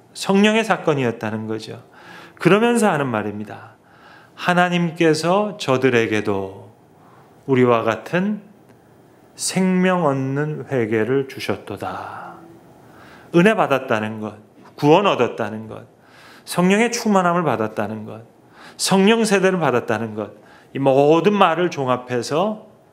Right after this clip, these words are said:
한마디로 얘기하는 거예요. "아, 하나님께서 저들에게도 우리와 같이 생명 얻는 회개를 주셨도다."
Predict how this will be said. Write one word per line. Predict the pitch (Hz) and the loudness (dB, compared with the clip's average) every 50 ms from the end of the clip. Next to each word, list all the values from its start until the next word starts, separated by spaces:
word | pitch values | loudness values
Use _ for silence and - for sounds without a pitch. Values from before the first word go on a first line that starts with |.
| _ _ _ _ - | _ _ _ _ -18
한마디로 | - - - 214 240 240 233 233 208 208 208 208 202 156 | -10 -4 0 2 4 6 4 4 4 4 2 4 4 4
얘기하는 | 127 117 107 113 110 110 110 110 110 107 | 2 2 0 -2 -6 -4 -6 -6 -8 -6
거예요. | 107 107 107 113 - | -6 -6 -6 -6 -4
"아, | 135 135 120 117 110 107 110 110 - - _ _ _ - - _ - - - - _ | -2 0 2 2 0 -2 -6 -12 -16 -20 _ _ _ -20 -20 _ -20 -20 -20 -20 _
하나님께서 | - - 185 185 180 175 175 170 151 165 160 139 160 | -2 0 0 2 2 2 2 2 2 2 4 4 2
저들에게도 | 156 156 135 117 123 113 113 110 104 107 104 107 107 104 113 - - | 2 2 0 0 2 2 2 0 0 -2 -4 -4 -6 -8 -10 -16 -8
우리와 | 151 165 180 208 220 214 202 160 | -2 0 2 4 4 4 4 2
같이 | 135 110 95 - - - - 120 113 127 160 175 - _ _ _ _ _ _ - - _ _ - | 0 -4 -4 -6 -10 -14 -12 -12 -14 -14 -16 -18 -20 _ _ _ _ _ _ -20 -20 _ _ -10
생명 | - - - - 175 175 175 175 175 175 180 175 165 | -8 -6 -2 0 2 2 2 2 2 2 2 2 2
얻는 | 143 127 131 131 127 131 143 147 135 120 | 2 0 0 -2 -2 -4 -4 -6 -6 -2
회개를 | 127 120 113 113 110 104 117 113 110 | -2 0 0 0 0 -2 -2 -4 -6
주셨도다." | - 113 - - 98 - - - 101 - - 104 101 - 110 107 - | -8 -14 -12 -14 -14 -14 -14 -18 -18 -16 -14 -14 -14 -14 -14 -20 -20